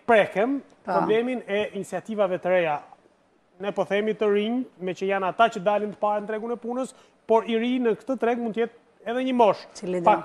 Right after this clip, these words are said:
Speaker 1: pak më, më, po që do t'ja nis nga e para, një gjë. Një, a ka hapësira tregu i, i biznesit, i punës, po themi
Speaker 2: Po,
Speaker 1: për të?
Speaker 2: me gërma të mëdha, po. <laughs>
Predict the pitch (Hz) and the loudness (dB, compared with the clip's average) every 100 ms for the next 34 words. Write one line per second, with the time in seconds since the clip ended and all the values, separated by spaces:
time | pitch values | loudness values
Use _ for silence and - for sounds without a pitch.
0 | 175 202 185 190 202 190 190 190 185 185 | 2 2 2 -2 -2 -2 -2 -4 -4 -6
1 | 180 262 254 240 233 226 220 190 214 214 | -2 -2 0 -2 0 0 0 -4 -2 2
2 | 214 180 175 175 - - 185 170 170 - | 4 6 6 2 -4 -14 -6 -6 -6 -10
3 | _ _ - 294 _ - 151 185 185 190 | _ _ -6 -6 _ -18 -4 2 4 2
4 | - 220 214 208 214 214 - - _ _ | 0 0 0 0 -4 -6 -10 -20 _ _
5 | _ - 175 165 170 208 214 202 185 214 | _ -12 -10 -6 -2 -2 -2 -4 -8 -6
6 | 240 233 226 240 269 277 220 160 180 175 | -4 -4 2 6 8 8 6 6 2 4
7 | 208 214 202 202 190 185 160 - 190 160 | 2 2 0 0 2 2 2 0 2 2
8 | - _ _ _ _ _ - | -2 _ _ _ _ _ -20